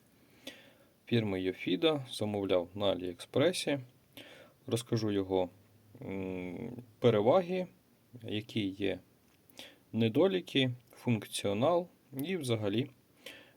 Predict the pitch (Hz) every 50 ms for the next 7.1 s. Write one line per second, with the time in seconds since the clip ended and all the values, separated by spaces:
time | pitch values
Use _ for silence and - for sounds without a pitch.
0 | _ - - 110 104 98 98 98 98 98 98 95 95 - _ _ _ _ _ _
1 | _ _ _ _ _ _ _ _ _ _ - - 113 113 117 - 110 - - 98
2 | 95 90 104 113 120 113 107 98 92 87 98 101 - - - - _ _ _ _
3 | _ _ _ _ _ _ _ - 113 104 - 104 101 98 - - - 87 85 85
4 | 82 85 85 90 98 104 101 95 90 - 92 87 - _ _ - 98 101 - -
5 | 95 95 - - - - 92 95 95 92 92 92 - - - - - - - -
6 | - - - - _ - - 110 - - - 95 - - - 120 139 170 185 185
7 | 185